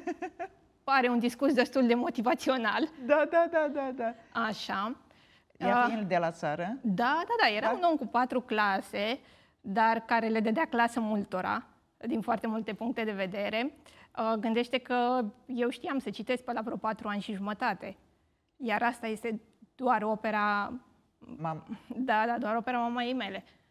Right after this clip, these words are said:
Speaker 2: Și de la ea am învățat și să am, uh, această pasiune, această afinitate pentru lucruri de genul ăsta, pentru cărți, pentru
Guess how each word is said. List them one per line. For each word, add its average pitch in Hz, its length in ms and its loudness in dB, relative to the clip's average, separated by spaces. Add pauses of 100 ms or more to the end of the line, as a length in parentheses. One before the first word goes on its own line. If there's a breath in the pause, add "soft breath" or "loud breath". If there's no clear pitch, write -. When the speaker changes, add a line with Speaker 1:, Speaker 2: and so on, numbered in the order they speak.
(720 soft breath)
Speaker 2:
Și 247 840 0 (920)
de 247 160 -2
la 262 80 2
ea 262 60 4
am 277 80 2
învățat 277 480 0
și - 420 -4
să - 200 -6
am, 247 380 4 (240)
uh, 233 60 -4 (480)
această 247 380 -2
pasiune, 247 420 0
această 226 280 -4
afinitate 226 540 -2
pentru 226 400 -2
lucruri 226 340 -2
de 233 80 2
genul 233 260 0
ăsta, - 200 -6
pentru 220 440 -6 (340)
cărți, 233 500 0
pentru 233 300 -4